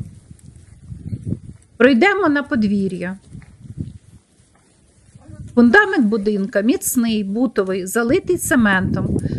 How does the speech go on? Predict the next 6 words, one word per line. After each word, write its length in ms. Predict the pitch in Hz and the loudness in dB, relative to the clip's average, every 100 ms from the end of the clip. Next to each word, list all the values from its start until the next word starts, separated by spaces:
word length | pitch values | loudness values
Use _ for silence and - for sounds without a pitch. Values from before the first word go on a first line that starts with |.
| - | -4
а 120 | - 220 | 0 2
покрівля 680 | 254 - 320 359 330 208 - | 2 2 2 2 2 0 0
викладена 680 | 196 311 311 254 196 196 185 | -2 -2 -2 -2 0 -2 -6
бітумною 520 | 180 214 254 285 285 277 | -2 -2 0 0 -2 -2
черепицею. 920 | - 254 254 185 175 - 170 175 180 _ _ _ _ _ _ - | -4 -4 -2 -2 -2 -6 -8 -10 -14 _ _ _ _ _ _ -12
Детальний 800 | - - 185 - 403 381 311 | -10 0 2 4 4 4 2